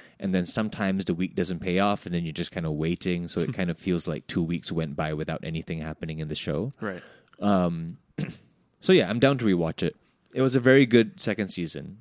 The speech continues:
Speaker 1: It was interesting.
Speaker 2: As
Speaker 1: Tough
Speaker 2: good? Better?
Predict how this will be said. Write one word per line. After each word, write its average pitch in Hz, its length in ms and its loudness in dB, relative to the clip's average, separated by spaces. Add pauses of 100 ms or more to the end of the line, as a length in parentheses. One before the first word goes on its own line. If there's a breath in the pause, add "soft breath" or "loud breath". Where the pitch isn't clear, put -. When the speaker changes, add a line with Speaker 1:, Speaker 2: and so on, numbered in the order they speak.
Speaker 1:
It 98 60 -4
was 98 320 -4 (140)
interesting. 92 640 -8 (200)
Speaker 2:
As 120 180 2
Speaker 1:
Tough 123 40 -6
Speaker 2:
good? 170 240 -4 (960 loud breath)
Better? 127 260 -2